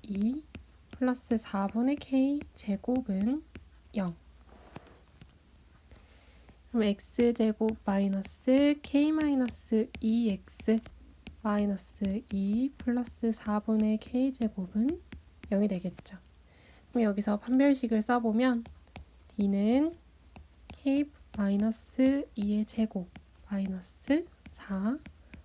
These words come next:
마이너스 이 플러스 사분의 K 제곱이 되겠죠. 정리하면 K 제곱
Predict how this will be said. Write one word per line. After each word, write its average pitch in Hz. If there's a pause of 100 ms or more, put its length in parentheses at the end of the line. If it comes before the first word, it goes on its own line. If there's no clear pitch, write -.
(260)
마이너스 208
이 233
플러스 233
사분의 196
K 269
제곱이 220
되겠죠. - (800)
정리하면 220 (200)
K 311
제곱 302